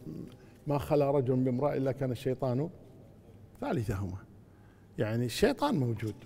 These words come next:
والشيطان يسعده ذلك الأمر. قضية: "والله هي مثل أختي، وهذا، وهذا مثل أختي، وهذا مثل أختي"،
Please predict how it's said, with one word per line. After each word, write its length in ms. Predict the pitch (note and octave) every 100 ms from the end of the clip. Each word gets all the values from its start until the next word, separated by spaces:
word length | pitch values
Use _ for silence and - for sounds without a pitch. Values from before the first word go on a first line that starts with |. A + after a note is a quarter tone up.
| -
والشيطان 560 | F3+ D3 - D#3 F#3+ D#3+
يسعده 640 | C#3+ - F3 E3 B2+ A#2+
ذلك 220 | G#2+ G#2+ A2+
الأمر. 340 | A2+ G2+ A#2+ - - - - - -
قضية: 260 | F#3+ G#3 E3+
"والله 200 | E3+ D#3+
هي 100 | D3
مثل 240 | D#3+ - D#3+
أختي، 280 | - -
وهذا، 340 | B2+ D3 C#3 C#3
وهذا 260 | C3+ D#3
مثل 240 | C#3+ B2+ D3+
أختي، 240 | D3+ -
وهذا 180 | C3+ D3+
مثل 180 | B2 D3+
أختي"، 320 | - - D3+